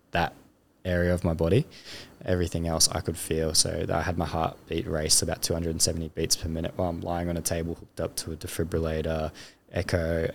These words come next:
I've just got wires hanging off me while they have these other wires inside my chest, which I can feel, and then race my heart, which I can feel again. It was probably the most uncomfortable procedure I've ever had. And two hours of that to then find nothing, uh,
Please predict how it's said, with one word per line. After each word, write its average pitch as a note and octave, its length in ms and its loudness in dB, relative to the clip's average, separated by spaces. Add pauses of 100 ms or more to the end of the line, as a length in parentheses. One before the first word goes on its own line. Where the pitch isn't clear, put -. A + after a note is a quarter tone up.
I've F2+ 320 0
just - 200 6
got F2+ 160 2
wires F#2+ 420 8
hanging E2 240 0
off D#2+ 200 -2
me E2+ 340 0
while F2 200 2
they E2 280 -2 (400)
have E2+ 200 -6
these E2+ 320 0
other G2 160 6
wires E2+ 340 4
inside F#2+ 400 4
my E2 120 0
chest, E2+ 300 4
which - 140 0
I E2 80 2
can E2 160 -4
feel, E2 560 4
and F2 160 -2
then E2 280 -2
race D#2+ 280 0
my E2 100 -2
heart, D#2+ 220 -2
which E2 140 -2
I E2+ 80 0
can D#2+ 140 -8
feel E2 220 -2
again. D#2+ 320 -2
It D#2+ 60 -4
was D#2+ 400 4 (300)
probably F2 160 -2
the E2+ 80 2
most E2 220 4
uncomfortable E2+ 580 -2
procedure E2 440 2
I've D#2 100 -4
ever D#2 180 -4
had. E2 300 -2 (680)
And D#2 280 -4 (200)
two G2 180 8
hours D#2+ 300 4
of D#2 100 -4
that D#2+ 320 2 (300)
to F#2 100 2
then E2 200 2
find D#2+ 420 0
nothing, D#2+ 760 -4 (400)
uh, E2+ 260 0